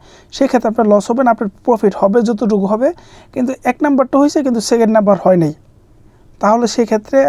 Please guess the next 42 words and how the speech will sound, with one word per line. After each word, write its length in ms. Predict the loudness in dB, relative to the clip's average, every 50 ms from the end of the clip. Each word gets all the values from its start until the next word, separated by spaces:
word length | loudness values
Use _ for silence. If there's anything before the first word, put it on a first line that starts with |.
| 2 0
আপনার, 380 | 0 -2 0 0 2 2 4 2 0 -2 -6 _ _ _ _ _ _ _ _ _ -2 0 0
এ, 20 | 2 2 2
মানে 120 | 0 -2 0 -2 -4
এক 60 | -2 0 0
নাম্বারটা 300 | 0 2 2 0 0 0 0
হইছে, 240 | 0 0 2 2 2 0 0 -4 -12 _ -20 -20 -20 -12 -4
কিন্তু 180 | -4 -2 -2 -2 2 2
তিন 100 | 4 4 4
নাম্বারটা 300 | 4 4 4 2 2 0 0
হয় 100 | 0 0
নাই, 80 | 0 0 0
সেক্ষেত্রে 340 | -2 -2 -2 -2 -4 -2 -2 -2 -2 -2
আপনার 180 | 0 -2 0 0 0
এই 40 | -2 0
প্যাটার্নটা 360 | 0 0 2 0 -2 -2 -2 -2
এটা 100 | -2 0 0 0
লস 140 | 0 0 -2 -4
হবে। 140 | -6 -6 -6 -4 -4
ঠিক 100 | -4 -4 -4
আছে, 100 | -4 -4 -4
এখন 120 | -2 -2 -2 -2
আমরা 120 | -2 -2 -4 -2
সিস্টেম 300 | -4 -4 -4 -2 -2 0 2 2
বলি। 160 | 2 2 0 -2 -6 -10 -16 -20 -20 -20 -20 -10 -4 -2
আর 60 | -2 0 0 -2
আমি 120 | 0 2 2 4
বলবো, 200 | 4 4 4 2 0 0 0 2 2
লাকি 240 | 2 0 0 0 0 0 2
বলেন, 200 | 2 2 2 2 0 -2 0
চেইন 180 | 0 2 2 2 2 2
বলেন, 220 | 2 2 2 0 -2 -6 _ _ _ _ _ -20 _ _ _ -20 -20 -20 -12 -4 0
প্যাটার্ন 340 | 0 0 2 2 2 4 4 4 2
বলেন, 200 | 2 2 0 0 -2 -4 -4
এই 60 | -6 -6 -6 -10 -4 0
তিনটা 320 | 0 0 0 0 0 -2 -2 0 -2
থেকে 140 | -2 -2 -2 -2 -2
সবচেয়ে 260 | -2 -2 0 -2 -2 2
বেস্ট 180 | 0 0 0 0 -2
হচ্ছে 160 | -4 0 -2 -4
আপনার 220 | -4 -2 -2 -2 -2 -2 -6 -6
সিস্টেম 280 | -8 -8 -6 -4 -4 -4 -4
বেটটা। 280 | -4 -8 _ -12 -14